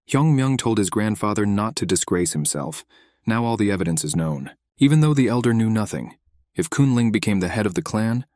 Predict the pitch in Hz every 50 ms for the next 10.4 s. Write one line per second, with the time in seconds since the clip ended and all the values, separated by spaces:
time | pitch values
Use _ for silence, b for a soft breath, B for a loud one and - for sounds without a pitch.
0 | _ _ _ _ _ - 92 - - 110 107 107 107 - 107 101 101 101 98 90
1 | 90 85 - - 107 104 107 107 104 101 90 92 - - - 107 104 - 98 98
2 | 101 87 85 92 80 92 92 92 - - 92 90 85 80 - 90 85 80 - -
3 | 78 71 76 - - - _ _ _ _ _ _ _ _ - 95 - 98 85 -
4 | - - 101 95 90 87 90 73 98 90 85 76 73 67 - - - - - _
5 | _ _ _ _ - 156 147 - 156 156 165 170 175 156 - - 156 151 156 -
6 | 127 - - - 127 - - 98 90 85 - - 107 107 101 101 95 92 90 90
7 | 82 - - 101 95 90 80 78 73 - - _ _ _ _ _ _ _ _ _
8 | 117 104 - - 147 135 - 127 120 110 104 - 107 95 98 95 - - - 113
9 | 117 - - 120 113 95 90 101 92 - - - 110 107 107 - - 95 85 -
10 | - - 113 110 110 107 107